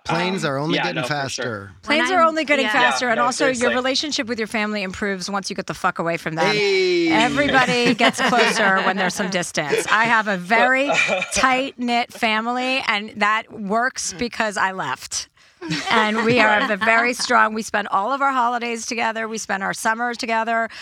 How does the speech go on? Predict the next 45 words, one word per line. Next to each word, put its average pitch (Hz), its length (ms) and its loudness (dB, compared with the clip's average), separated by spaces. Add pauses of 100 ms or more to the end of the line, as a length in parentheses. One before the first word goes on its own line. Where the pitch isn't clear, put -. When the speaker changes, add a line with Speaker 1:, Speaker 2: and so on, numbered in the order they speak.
(160)
Speaker 3:
We 233 180 -2
are 226 180 0
inseparable 220 800 -4
because, 190 560 -4 (320)
you 220 100 -4
know, 208 160 -2
distance 247 500 -4
doesn't, 214 420 -4 (200)
doesn't 208 320 -4
create 185 520 -4
more 190 280 -2
space - 440 -4
in 175 120 -4
that 160 200 -4
sense. - 540 -4
You 208 80 -6
know 196 120 -4
what 202 100 -4
I 196 60 -6
mean? 196 220 -4
That's 196 180 -4
a 214 40 -8
physical 190 460 -6
thing, 165 320 -8
you 175 140 -6
Speaker 2:
Oh, 180 40 -6
Speaker 3:
know? 180 140 -4
Speaker 2:
for 180 60 -8
sure. - 180 -14 (160)
Speaker 3:
So 220 320 0
that 226 220 -2
can 254 100 -8
even 226 300 -6
strengthen 196 480 -4
the 175 60 -4
bonds 156 340 -4
with 151 100 -10
your 151 80 -6
family, 151 460 -6
being 156 280 -6
away 151 200 -6
from 156 180 -6
Speaker 2:
<laughs> 151 60 -6
Yeah. - 60 -6
Speaker 3:
them. - 180 -8